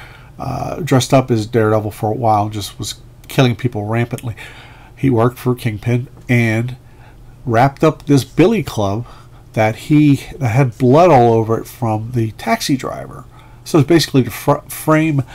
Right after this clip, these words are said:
uh, Matt Murdock, but he didn't have to do it because, uh, after, it was like his insurance plan. Well,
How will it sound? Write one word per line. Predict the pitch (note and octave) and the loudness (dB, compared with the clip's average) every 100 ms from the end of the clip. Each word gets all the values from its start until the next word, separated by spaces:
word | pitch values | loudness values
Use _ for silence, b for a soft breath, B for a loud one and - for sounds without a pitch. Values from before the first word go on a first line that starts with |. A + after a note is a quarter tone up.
| B B B B B | B B B B B
uh, | - A#2 A2+ A2 | -2 0 0 -2
Matt | - C3+ A2+ | -2 -2 0
Murdock, | B2 D#3+ D#3 A2 G#2 - - | 2 4 6 4 2 -4 -10
but | - A#2 | 0 2
he | B2 | 2
didn't | C3 B2 | 0 -2
have | G2 A2+ C3+ | -2 -2 -2
to | - | 0
do | D3 D#3 | 4 4
it | F3 | 2
because, | - B2 B2 A2 - | -2 -4 -2 -2 -6
uh, | - D#2 | -4 -4
after, | - B2 - B2+ A2+ G#2+ B B B B B - - | 0 0 0 -2 -2 -4 B B B B B -20 0
it | D#3 C#3+ | 2 4
was | D#3 | 2
like | C#3+ C3 | 2 4
his | C#3 A2+ | 2 0
insurance | A2+ - - A#2 C#2 - | 0 -2 0 -2 -2 -10
plan. | - - E2 A1 - | -16 -10 -10 -10 -6
Well, | - G3 G3 | 4 6 4